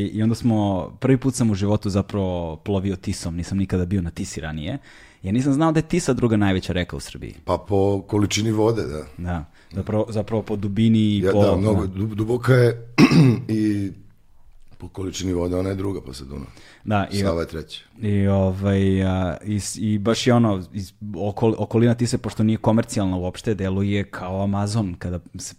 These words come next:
Speaker 1: kada se voziš i posmatraš sa strane, nema nigde nikoga, ono, divlja priroda, znaš,
Speaker 2: A dobro,
Speaker 1: nema
Speaker 2: još mi smo išli gore ka Elemiru,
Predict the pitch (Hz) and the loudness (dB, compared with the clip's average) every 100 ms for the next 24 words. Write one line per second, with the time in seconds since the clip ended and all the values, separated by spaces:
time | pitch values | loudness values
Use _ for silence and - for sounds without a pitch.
0 | - - 98 - 98 98 98 101 95 98 | -10 -6 -4 -4 -4 -2 -2 -4 -4 -4
1 | 95 95 - 92 87 110 107 - - - | -8 -10 -10 -10 -8 -8 -10 -14 -16 -2
2 | 101 110 110 113 123 120 127 120 120 110 | 4 6 6 8 8 8 6 6 4 2
3 | 90 - 101 90 92 110 110 104 107 107 | 0 -4 -4 -4 -2 0 0 0 2 2
4 | - - 82 113 127 120 127 135 120 131 | 0 -6 -4 0 2 2 0 -2 2 2
5 | 117 113 113 101 104 104 98 95 92 85 | 2 0 2 0 0 0 0 0 0 0